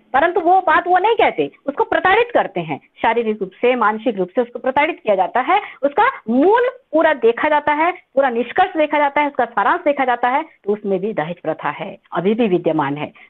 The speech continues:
भले उसको कह रहे हैं लोग, दहेज लेना बु-, बुरी बात है, दहेज देना बुरी बात है, किंतु अभी भी हमारे भारतीय संस्कृति में वो चीज विद्यमान है, है ना? तो उसमें, अ, जैसे सेवा सदन में आपने बताया सुमन के बारे में ना, सुमन भी बड़े घर की लड़की थी, किंतु उसका विवाह नहीं हो पाया था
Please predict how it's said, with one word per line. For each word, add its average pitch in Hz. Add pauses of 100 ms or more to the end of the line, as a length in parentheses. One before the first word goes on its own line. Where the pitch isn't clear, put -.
भले 226
उसको 214
कह 208
रहे 214
हैं 214
लोग, 208
दहेज 190
लेना 190
बु-, 214
बुरी 208
बात 202
है, 202
दहेज 185
देना 185
बुरी 214
बात 202
है, 185 (220)
किंतु 294 (280)
अभी 262
भी 403
हमारे 208
भारतीय 185
संस्कृति 170
में 277 (280)
वो 233
चीज 330 (220)
विद्यमान 180
है, 143 (160)
है 381
ना? 190 (180)
तो 240
उसमें, 311
अ, 226
जैसे 220
सेवा 285
सदन 285
में 269
आपने 262
बताया 240
सुमन 240
के 233
बारे 208
में 262
ना, 453
सुमन 247
भी 277
बड़े 247
घर 269
की 277
लड़की 269
थी, 262
किंतु 240
उसका 226
विवाह 202
नहीं 233
हो 294
पाया 277
था 247